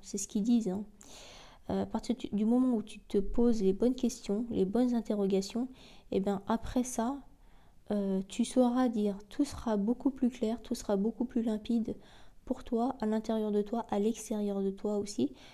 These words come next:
puisque ce qu'il y a à l'extérieur de soi, c'est, ce n'est que le reflet de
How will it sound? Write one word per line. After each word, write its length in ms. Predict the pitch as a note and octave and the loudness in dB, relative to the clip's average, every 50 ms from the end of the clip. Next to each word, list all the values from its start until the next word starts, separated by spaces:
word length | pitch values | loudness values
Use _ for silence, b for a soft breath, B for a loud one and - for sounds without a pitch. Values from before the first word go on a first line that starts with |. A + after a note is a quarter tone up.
| B B B | B B B
puisque 420 | - G#3 G3+ - - - G3+ G3 | -8 -6 -6 -6 -4 -2 -2 -2
ce 140 | G3 - - | -2 -6 -10
qu'il 300 | - - - G3+ F#3+ F#3+ | -14 -8 -4 -2 0 0
y 80 | G3+ G#3+ | 0 0
a 240 | A3 G#3+ G3+ G3 - | 0 0 -2 -2 -2
à 80 | G3+ | -2
l'extérieur 580 | G3+ G3 G3 G3 - - - G#3 G#3+ G3+ G3 G3 | 0 0 -2 -4 -4 -4 -2 0 0 2 0 2
de 120 | G3 G3+ | 0 0
soi, 340 | G3+ G3+ - - G3+ G3+ G3+ | -2 -2 -2 -2 0 0 -2
c'est, 420 | G3+ - - - F#3+ F#3 F#3 - G3 | -2 -6 -4 -2 0 0 0 0 -2
ce 140 | - - | -2 0
n'est 220 | G3+ G3 G3 G3 G3 | 2 2 4 2 2
que 100 | - G3+ | 2 2
le 140 | F#3+ F#3+ F#3+ | 2 2 2
reflet 420 | G3 G3+ G3 - - G3+ F#3+ G3 - - - - - - | 2 -2 -4 0 0 2 0 0 -2 -10 -20 -20 -14 -4
de 260 | - G3 F#3 F3+ - | 0 0 0 0 0